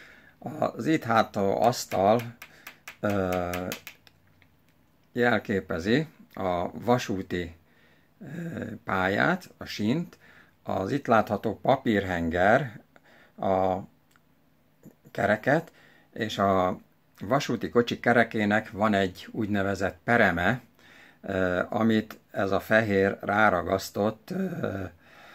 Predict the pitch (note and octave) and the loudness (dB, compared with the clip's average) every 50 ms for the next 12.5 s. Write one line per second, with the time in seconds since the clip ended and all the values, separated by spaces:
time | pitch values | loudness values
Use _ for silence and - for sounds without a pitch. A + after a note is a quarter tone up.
0 | - - - _ _ _ _ _ _ _ _ _ _ - - A2+ - - F#2+ F2+ | -20 -20 -20 _ _ _ _ _ _ _ _ _ _ -4 -4 -4 -2 -2 -4 -4
1 | - - - - A2+ A#2 C3+ C#3+ - - - - _ - G2 G2 G2 F#2 F2+ F2+ | -4 -6 -6 -2 0 2 2 0 0 -6 -18 -18 _ -6 -2 -2 -2 0 -2 -4
2 | F2 F2 F2 E2+ E2+ F#2 D#2+ - - _ _ _ _ - - - F#2+ F2+ E2+ - | -4 -4 -6 -6 -8 -10 -12 -16 -20 _ _ _ _ -8 -2 0 0 0 0 -2
3 | F#2 F2+ F2 F2 - F#2 F#2 E2+ E2+ - - _ _ - - _ _ _ _ _ | -4 -6 -6 -6 -6 -6 -6 -6 -8 -10 -16 _ _ -20 -20 _ _ _ _ _
4 | _ - - - A#2 A#2 - - - - D3 C3+ - C3 B2+ A#2+ G#2 G#2 G2 - | _ -20 -12 -6 -6 -6 -4 -2 0 2 2 2 4 4 2 4 4 2 2 2
5 | A#2+ A#2 A#2 A#2+ A#2 - - F2+ F2 D#2+ E2 D#2+ D#2+ G2+ A2+ C3 D3+ C#3+ C#3 B2+ | 2 2 2 2 0 0 -4 -4 -4 -4 -4 0 2 2 4 4 2 0 -2 -2
6 | - - - - G2 G2+ F#2+ - - G2+ G2 G2 F#2+ F2+ F#2 E2+ - - C#3 C#3+ | -4 -8 -4 -2 -2 -2 -2 0 0 0 0 2 0 0 -2 -4 -2 0 -2 0
7 | B2 G2+ G#2 G2+ F#2+ F#2 F#2 E2+ F2 E2+ E2 E2 - - - - - - A#2 A2 | 2 2 2 4 4 4 2 0 0 -4 -4 -4 -6 -10 -10 -6 -2 2 2 4
8 | G#2 F#2+ - - - - F2+ E2 F#2 G#2 C3 D3+ D3 - - - - - - - | 4 2 0 -2 -6 -4 -2 2 4 4 4 4 2 -4 -12 -20 -20 -20 -20 -20
9 | - _ _ - - G2+ F#2 F2+ F2+ - - - A2 A#2+ B2 G#2+ F#2 F2+ F#2 F#2+ | -20 _ _ -6 -4 -4 -2 -2 -2 -4 -2 2 4 4 4 4 2 0 2 2
10 | G2 G2+ - - B2 B2 B2 - - - G2+ F#2 F2 F2 F2 F2 F2 E2 E2+ - | 2 0 0 0 0 0 -2 -2 -4 -2 -2 0 0 0 -2 -4 -6 -10 -14 -20
11 | _ _ _ _ _ _ _ _ _ _ _ - A2+ A#2+ C3+ D3 C#3+ B2+ - A#2+ | _ _ _ _ _ _ _ _ _ _ _ -4 2 4 4 4 4 4 4 4
12 | G#2+ G2 G2 F#2 F2+ F2+ F2+ G#2+ B2+ B2 | 4 4 4 2 2 2 4 4 2 2